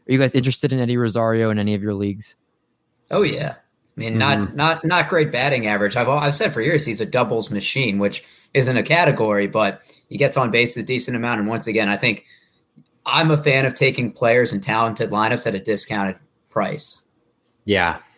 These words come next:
Speaker 3: that's exactly what he is,
Speaker 1: He's
Speaker 3: I
Speaker 1: going
Speaker 3: think.
Speaker 1: around a hundred seventy-four, right ahead of Alex Kirilloff.
Speaker 3: And he was going a hundred picks, fifty to a hundred picks earlier in the last few, last few seasons. So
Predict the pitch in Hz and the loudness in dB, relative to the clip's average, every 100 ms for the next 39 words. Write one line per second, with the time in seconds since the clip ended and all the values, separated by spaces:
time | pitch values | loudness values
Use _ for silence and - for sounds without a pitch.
0 | _ _ _ _ _ _ 123 117 117 117 | _ _ _ _ _ _ 0 2 2 2
1 | 110 120 113 98 110 90 82 - - _ | 2 2 2 2 2 2 -2 -10 -18 _
2 | 101 123 110 131 127 117 113 107 117 110 | -2 0 0 2 2 2 2 2 0 0
3 | - 113 110 - - 113 113 107 104 - | 0 0 0 -2 -4 0 2 2 0 -2
4 | 110 113 123 113 101 101 - - - 135 | 0 2 2 2 2 0 0 -12 -6 -4
5 | - - - _ _ _ _ _ _ _ | -4 -10 -14 _ _ _ _ _ _ _
6 | _ _ _ _ _ 123 143 135 151 135 | _ _ _ _ _ 2 2 4 2 4
7 | 117 135 127 123 127 120 - - - _ | 4 4 2 2 0 0 -4 -12 -14 _
8 | _ _ _ 143 127 120 113 110 107 92 | _ _ _ -2 2 2 4 4 4 0
9 | - 101 - 107 98 98 90 90 85 - | -2 -2 2 2 4 2 0 -2 -4 -6
10 | - 90 87 - 107 95 - 104 90 107 | -6 -4 -4 -6 -2 -2 0 -6 -6 -6
11 | 85 85 71 - - _ - 120 101 98 | -6 -6 -8 -10 -14 _ -4 0 0 0